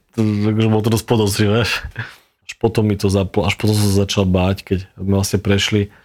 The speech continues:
na tej hranici, kde sme spadli tým kolesom do toho kanála vlastne, tak tam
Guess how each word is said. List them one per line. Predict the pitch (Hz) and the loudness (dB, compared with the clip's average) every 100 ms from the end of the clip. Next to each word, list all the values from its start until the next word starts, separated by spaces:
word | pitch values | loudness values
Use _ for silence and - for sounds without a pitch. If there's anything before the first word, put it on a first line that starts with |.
| _ _ _ | _ _ _
na | - | -4
tej | 101 104 | 0 2
hranici, | 95 101 98 | 4 2 2
kde | 104 101 | 2 2
sme | 101 | 2
spadli | 98 - 95 98 | 0 0 0 0
tým | 90 - | 0 -2
kolesom | 98 101 98 98 | 0 0 0 0
do | 92 | 0
toho | 90 | 0
kanála | 95 95 95 95 | 0 0 2 2
vlastne, | 95 92 107 | 0 -2 -4
tak | 95 - | -4 -2
tam | 98 | -2